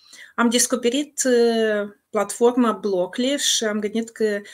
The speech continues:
va fi foarte utilă pentru clasele primare.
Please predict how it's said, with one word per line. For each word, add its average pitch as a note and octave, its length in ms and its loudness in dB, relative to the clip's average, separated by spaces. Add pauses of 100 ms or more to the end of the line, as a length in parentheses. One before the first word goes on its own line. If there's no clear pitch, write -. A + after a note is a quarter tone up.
(180)
va G#3 140 -2
fi A3 180 0
foarte A3+ 460 0
utilă G#3 420 2
pentru A3 440 0
clasele G#3 680 0
primare. G#3 1080 0